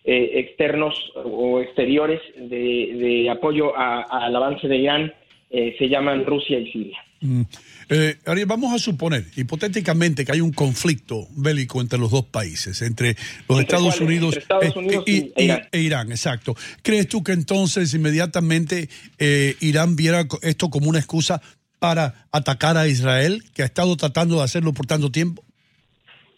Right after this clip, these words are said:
Speaker 1: Mira, eh, Israel, eh, perdón, Irán ve cualquier cosa como excusa para atacar a Israel.
Speaker 2: Ujú.
Speaker 1: Eh, pero eso también es recíproco. Israel, eh, también ve cualquier cosa, puede ver cualquier cosa como excusa para atacar a Irán.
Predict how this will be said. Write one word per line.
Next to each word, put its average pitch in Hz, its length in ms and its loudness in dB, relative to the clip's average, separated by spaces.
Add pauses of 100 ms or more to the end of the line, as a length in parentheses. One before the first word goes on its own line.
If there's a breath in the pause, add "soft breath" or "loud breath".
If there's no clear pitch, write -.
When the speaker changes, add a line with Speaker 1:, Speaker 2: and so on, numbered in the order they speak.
(360)
Speaker 1:
Mira, 208 200 4 (640)
eh, 156 360 2
Israel, 185 600 0
eh, 147 640 0
perdón, 165 220 0
Irán 196 360 0 (360)
ve 170 260 -4
cualquier 165 360 0
cosa 175 240 -4
como 139 180 -6
excusa 147 300 -2
para 131 140 0
atacar 131 280 0
a 139 40 4
Israel. 120 500 -2
Speaker 2:
Ujú. 165 260 -2 (300)
Speaker 1:
Eh, 131 240 2
pero 165 200 2
eso 190 200 -2
también 180 260 0
es 170 80 -2
recíproco. 156 560 -2
Israel, 156 420 0
eh, 139 100 -8
también 151 240 -2
ve 175 120 2
cualquier 160 340 -2
cosa, 160 480 -2
puede 160 160 0
ver 165 240 0
cualquier 147 300 -4
cosa 165 200 -4
como 139 120 -10
excusa 151 300 -2
para 127 140 2
atacar 143 520 -2
a 131 240 0
Irán. 156 320 2